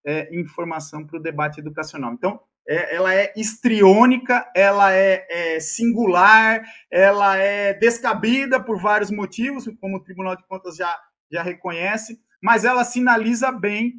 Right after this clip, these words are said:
é, o que tá em jogo, é, nesse momento e nesse processo.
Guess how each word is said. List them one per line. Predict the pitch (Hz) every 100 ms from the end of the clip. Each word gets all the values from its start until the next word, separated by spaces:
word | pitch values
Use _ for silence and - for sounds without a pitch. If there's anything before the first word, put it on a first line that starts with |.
| - _ -
é, | 185 185 180 190
o |
que | - 214
tá | - 190 190 190 _
em | 196 185
jogo, | 143 156 180 185 190 - _
é, | 165 170
nesse | 160 170 190 -
momento | 196 180 151 165 175 - 185 _ _ 156
e | 170
nesse | 165 165 - _ _ _
processo. | - 196 190 - - 135 - -